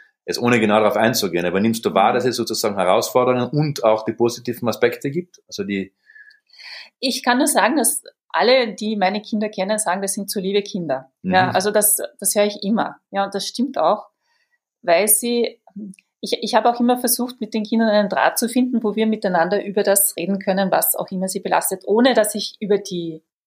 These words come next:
Speaker 2: persönlichen, ich wollte sie nie in meine persönlichen Geschichten reinziehen, das nicht, aber was sie betrifft, ja.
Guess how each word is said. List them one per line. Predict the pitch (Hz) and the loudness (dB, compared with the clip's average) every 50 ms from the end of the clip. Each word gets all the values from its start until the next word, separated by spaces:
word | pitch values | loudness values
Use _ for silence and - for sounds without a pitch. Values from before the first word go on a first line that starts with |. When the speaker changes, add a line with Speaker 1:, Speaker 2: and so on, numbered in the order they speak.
| _ _ - | _ _ -2
Speaker 2:
persönlichen, | - 180 180 - 196 190 196 208 196 - 196 185 185 185 | -2 0 0 0 -2 0 0 -2 -2 -2 -2 -4 -4 -6
ich | - - - | -10 -4 0
wollte | 208 214 214 214 - | 2 2 2 2 0
sie | 214 | 0
nie | 208 208 214 220 226 220 220 220 _ _ _ _ _ _ _ _ _ _ _ _ _ _ - | 2 2 2 4 4 2 0 -2 _ _ _ _ _ _ _ _ _ _ _ _ _ _ -8
in | - 196 | -4 0
meine | 190 190 196 196 | 2 2 2 2
persönlichen | 202 190 190 208 208 226 226 196 | 2 2 2 2 4 4 4 2
Geschichten | 175 175 - - 175 - - - | 2 -2 -4 -6 -8 -8 -8 -8
reinziehen, | 165 156 156 156 160 - - 233 214 | -4 -2 0 0 0 0 -2 0 2
das | 208 190 - | 2 2 2
nicht, | 262 - - | 0 0 0
aber | - 190 180 | 0 0 2
was | 180 185 - - | 2 2 2 2
sie | 277 285 | 0 -2
betrifft, | 285 277 - - - 156 147 147 - - - - | -2 -6 -10 -8 -8 -8 -8 -8 -10 -16 -8 -4
ja. | 175 196 220 220 | -4 -4 -4 -4